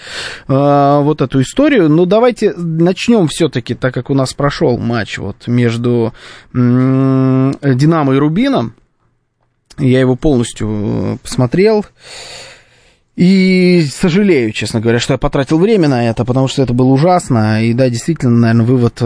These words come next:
про Тюкавина абсолютно правильный. Этому «Динамо» ничего не поможет, учитывая, что они по-, больше половины второго тайма играли в большинстве.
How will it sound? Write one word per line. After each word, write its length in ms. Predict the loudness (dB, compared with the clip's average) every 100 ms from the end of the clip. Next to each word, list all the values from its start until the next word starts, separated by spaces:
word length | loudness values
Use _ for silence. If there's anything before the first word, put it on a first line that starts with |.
| -4
про 320 | -2 0 0
Тюкавина 1000 | 0 -2 0 0 0 0 -2 -2 -2 -2
абсолютно 460 | -4 -2 0 0 -2
правильный. 600 | 0 0 0 0 -2 -4
Этому 320 | -6 -2 0
«Динамо» 320 | 0 0 2 2
ничего 300 | 0 0 -2
не 100 | -2
поможет, 420 | 0 0 0 -4
учитывая, 320 | -10 -6 -4
что 160 | -2 0
они 160 | 0
по-, 380 | 0 0 2 2
больше 280 | 0 -2 0
половины 380 | 0 2 0 -2
второго 320 | -2 -2 -2
тайма 300 | -2 -2 -2
играли 240 | -2 -2
в 40 | -2
большинстве. 600 | -2 -2 -4 0 0 0